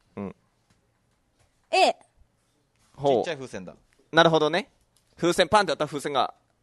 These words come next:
Speaker 1: ちっちゃい風船がファーって出てきたみたいな。
Speaker 2: うん、多分。
Speaker 1: あ、いいじゃないですか。マングーさんは？
Speaker 3: 俺はリボンかな。B、D、B、C、Cのね。
Speaker 1: <laughs> いや、なんで、なんで？
Speaker 2: リボン。
Speaker 1: 溺れてた、今。
Speaker 3: ディービーシーのCのリボンですかね。
Speaker 1: ディービーシーのCのリボン。
Speaker 3: うん。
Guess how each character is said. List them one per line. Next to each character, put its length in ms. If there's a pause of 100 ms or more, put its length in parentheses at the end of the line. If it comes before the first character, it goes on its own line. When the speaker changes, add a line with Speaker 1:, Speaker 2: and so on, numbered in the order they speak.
(140)
Speaker 1:
ち 80
っ 20
ち 60
ゃ 40
い 20
風 100
船 80
が 60
フ 100
ァ 100
ー 20
っ 40
て 80
出 80
て 100
き 60
た 80
み 80
た 100
い 60
な。 120 (120)
Speaker 2:
う 100
ん、 220
多 120
分。 160 (120)
Speaker 1:
あ、 160
い 160
い 40
じ 60
ゃ 60
な 80
い 60
で 80
す 120
か。 180 (460)
マ 120
ン 80
グ 80
ー 20
さ 120
ん 120
は？ 220 (640)
Speaker 3:
俺 240
は 160
リ 180
ボ 140
ン 100
か 140
な。 220
B、 260
D、 340
B、 160
C、 220
C 280
の 120
ね。 240
Speaker 1:
<laughs> 20
い 120
や、 80
な 240
ん 20
で、 80
な 140
ん 40
で？ 80 (160)
Speaker 2:
リ 80
ボ 140
ン。 40
Speaker 1:
溺 180
れ 80
て 80
た、 100
今。 80
Speaker 3:
デ 280
ィ 160
ー 40
ビ 120
ー 20
シ 160
ー 20
の 140
C 240
の 80
リ 120
ボ 120
ン 40
で 80
す 40
か 40
ね。 40
Speaker 1:
デ 60
ィ 20
ー 100
ビ 20
ー 40
シ 100
ー 40
の 100
C 180
の 80
リ 100
ボ 100
ン。 220
Speaker 3:
う 80
ん。 220